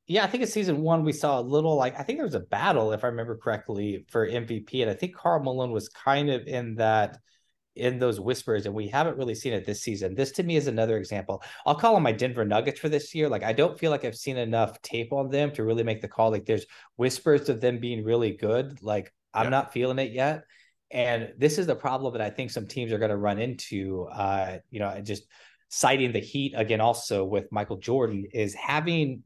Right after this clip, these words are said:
Speaker 1: you know, one of your top two draft picks unable to get off their minutes just for name recognition,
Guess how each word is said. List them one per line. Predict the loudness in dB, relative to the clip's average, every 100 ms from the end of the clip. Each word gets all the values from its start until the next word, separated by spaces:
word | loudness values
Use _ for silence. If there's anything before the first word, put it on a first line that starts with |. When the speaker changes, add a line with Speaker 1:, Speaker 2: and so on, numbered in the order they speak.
| -6
Speaker 1:
you | -2
know, | 0
one | 0
of | 0
your | 0
top | -2 -2 -2 -4
two | -8
draft | -2 0 -2 -4
picks | -6 -8 -8 -20 _ _ 2
unable | 4 4 4 2
to | 0
get | 0 2
off | 2 0
their | -2 -2
minutes | -2 -2 -4 -8
just | -6 -6 -6 -6
for | -2 0
name | 0 -2 -2
recognition, | -2 -4 -6 -6 -4 -4 -6